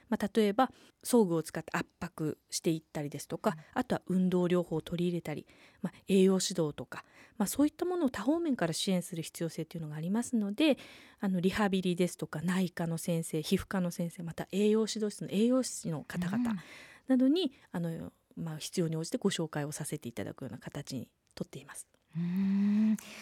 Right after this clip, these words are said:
Speaker 2: そういった先生方を、こう、つないでいくのも先生のお仕事なんですね。
Speaker 1: そうですね。
Speaker 2: はい。
Speaker 1: はい。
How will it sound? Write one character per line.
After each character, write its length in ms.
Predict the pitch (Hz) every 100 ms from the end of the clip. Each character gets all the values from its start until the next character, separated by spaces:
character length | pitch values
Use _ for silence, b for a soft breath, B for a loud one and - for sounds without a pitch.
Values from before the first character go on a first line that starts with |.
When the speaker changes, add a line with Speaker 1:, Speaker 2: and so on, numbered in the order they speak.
| 196
Speaker 2:
そ 200 | - 151
う 60 | 185
い 40 |
っ 20 |
た 160 | - 226
先 240 | - 233
生 300 | 220 240 247
方 400 | 240 262 226 220
を、 80 | 202
こ 140 | - 185
う、 40 |
つ 160 | - 214
な 160 | 226
い 60 | 240
で 80 | 269
い 60 |
く 80 | 311
の 100 | 294
も 80 | 220
先 180 | 240 233
生 120 | 262
の 80 | 220
お 40 |
仕 140 | 208 233
事 200 | 240 240
な 120 | 220
ん 40 |
で 80 | 202
す 120 | -
ね。 120 | 202
Speaker 1:
そ 140 | 214 220
う 20 |
で 640 | 226 226 240 185 185 185
す 60 | -
ね。 180 | 320 254
Speaker 2:
は 340 | 262 269 277
い。 20 |
Speaker 1:
は 60 |
い。 40 | 262